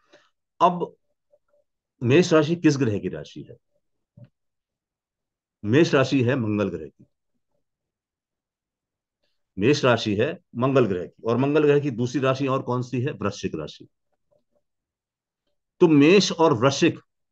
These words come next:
में सूर्य हो, अभी तो हमने कहा कि मंगल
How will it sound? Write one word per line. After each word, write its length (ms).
में 120
सूर्य 380
हो, 280
अभी 180
तो 100
हमने 220
कहा 240
कि 120
मंगल 480